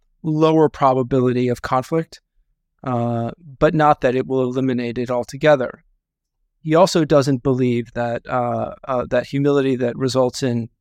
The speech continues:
in effectively results in self-restraint, um, is, will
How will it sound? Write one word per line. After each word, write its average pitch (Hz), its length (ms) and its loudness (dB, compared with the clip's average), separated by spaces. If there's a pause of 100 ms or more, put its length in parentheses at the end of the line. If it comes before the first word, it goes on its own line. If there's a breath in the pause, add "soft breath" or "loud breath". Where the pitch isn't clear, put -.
(360)
in 127 300 -4
effectively 131 480 0
results 120 320 -2
in 120 220 -6
self-restraint, 127 720 -2 (600)
um, 120 580 -2 (680)
is, 139 640 -2
will 143 440 0